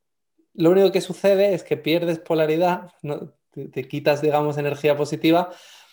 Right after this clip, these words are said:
porque la polaridad positiva lo que le da,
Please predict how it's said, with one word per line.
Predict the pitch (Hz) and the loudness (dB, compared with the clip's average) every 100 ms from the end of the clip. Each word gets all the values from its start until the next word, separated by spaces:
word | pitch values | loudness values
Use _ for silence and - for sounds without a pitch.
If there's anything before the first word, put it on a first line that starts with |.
| _ _ - | _ _ -4
porque | 147 135 135 | -2 2 2
la | 131 | 2
polaridad | 135 131 135 | 2 2 2
positiva | 151 151 156 170 180 185 - - | 0 -4 -4 0 0 -2 -6 -12
lo | 135 131 | -10 -8
que | 127 | -8
le | 127 | -6
da, | 123 147 147 147 | -2 0 2 0